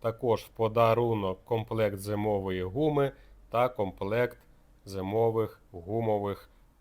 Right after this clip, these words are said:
килимків. Друзі, дякую, що додивились до кінця. Сподіваюсь, вам автомобіль сподобався. Він дійсно класний, він офіційний, не фарбований, має повну офіційну історію обслуговування, що немаловажно, в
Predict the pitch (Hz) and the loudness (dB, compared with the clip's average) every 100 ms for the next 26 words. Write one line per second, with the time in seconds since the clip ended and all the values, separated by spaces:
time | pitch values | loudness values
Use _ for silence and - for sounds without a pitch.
0 | _ - 104 104 98 85 78 - _ _ | _ -6 -4 -2 -4 -8 -10 -12 _ _
1 | _ _ _ _ _ _ _ 113 120 117 | _ _ _ _ _ _ _ -8 -2 0
2 | 110 107 117 110 117 104 110 110 107 107 | 2 6 8 8 4 2 0 2 4 4
3 | 110 104 104 110 123 117 165 - 113 110 | 4 4 0 -2 -2 0 0 0 0 4
4 | 113 107 - 117 110 104 - 107 104 104 | 6 4 2 2 4 2 -2 -4 -2 -2
5 | 98 - 117 165 147 - 107 107 104 107 | -4 -2 4 6 6 4 -2 0 0 0
6 | 101 - 95 - 147 151 120 101 101 98 | 0 -2 -6 2 2 2 -2 -2 -2 -2
7 | 90 104 - 147 143 104 95 - 95 104 | -4 -8 -4 0 0 0 -2 -4 -4 4
8 | 147 127 104 98 98 95 117 101 98 98 | 6 6 2 0 0 0 0 0 0 -4
9 | 104 95 - 101 98 95 _ _ _ 127 | -6 -6 -4 -2 -2 -6 _ _ _ -4
10 | 98 - 127 110 101 98 98 - - 104 | -4 0 2 4 2 0 -2 -4 -2 0
11 | 127 175 165 147 139 - 135 127 123 123 | 4 6 6 4 0 -2 -2 2 4 4
12 | 117 113 107 107 98 | 6 4 4 0 -2